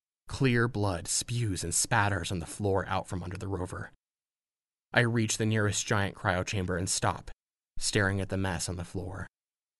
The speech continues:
Had I just killed it without even freezing it? The rover groans and tips over. Dripping with its own blood, the creature crawls out from under it, bones snapping back into place,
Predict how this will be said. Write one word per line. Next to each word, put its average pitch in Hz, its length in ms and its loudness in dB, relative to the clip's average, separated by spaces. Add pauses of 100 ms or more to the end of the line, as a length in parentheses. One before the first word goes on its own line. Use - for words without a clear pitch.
(600)
Had 90 180 0
I 104 120 0
just - 280 -2
killed 92 280 -4
it 117 80 -2
without 101 320 -2
even 98 300 -2
freezing 107 420 -4
it? 190 180 -2 (1400)
The 98 80 0
rover 98 360 2
groans 98 720 -4
and 101 180 -4
tips - 360 -8
over. - 400 -8 (960)
Dripping 120 420 2
with 101 140 0
its - 140 -4
own 87 220 -2
blood, 80 400 -6 (260)
the 104 60 -8
creature - 400 -2
crawls 82 540 2
out 82 200 0
from 98 200 -4
under 85 240 -4
it, - 200 -14 (640)
bones 76 540 -2
snapping 101 580 0
back 82 300 -4
into 85 160 -6
place, 76 500 -6